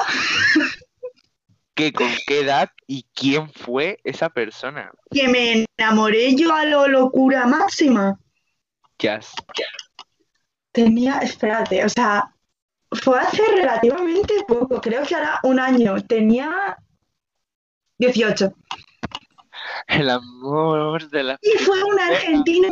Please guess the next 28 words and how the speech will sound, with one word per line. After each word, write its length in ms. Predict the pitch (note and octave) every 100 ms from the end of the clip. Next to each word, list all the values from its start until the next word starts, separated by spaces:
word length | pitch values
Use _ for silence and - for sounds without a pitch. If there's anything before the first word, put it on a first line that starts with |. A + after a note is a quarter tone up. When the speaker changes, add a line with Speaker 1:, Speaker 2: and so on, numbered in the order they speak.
| F4
Speaker 1:
que 80 |
luego 240 | C#4+ D#4 D#4+
me 80 | D4
la 120 | C#4
clavó 400 | C#4 C#4 C#4 C#4
por 180 | C#4 C4+
la 100 | B3
espalda, 500 | B3 - A3+ G#3+ G3+
pero 200 | A3 A3 A3
sí. 120 | A#3+ G3+ - - - _ _ _ _ _ _ - - -
Speaker 2:
Como 200 | - - -
sea 160 | - B2+
alguien 200 | B2 A2+ A2
yo 80 | G#2
sé, 320 | - B2+ E3+ _ _ -
como 220 | B2 A2+
sea 140 | - E3+
alguien 180 | E3+ D3 B2
yo 160 | B2 C3+
sé, 280 | - E3 E4+ - _ _ _ - -
Speaker 1:
Eh, 140 | B3+ C4
Speaker 2:
sé. 220 | - E3+ F4+ - _ _ _ - B3
Speaker 1:
eh, 120 | B3+
el 260 | C4 B3+ B3
José, 580 | - C4 C4 A#3+ A3+ D4+
¿no 120 | F#4
te 80 | F#4+
acuerdas? 840 | G4+ E4 A3+ G3+ G#3 G3 G3 -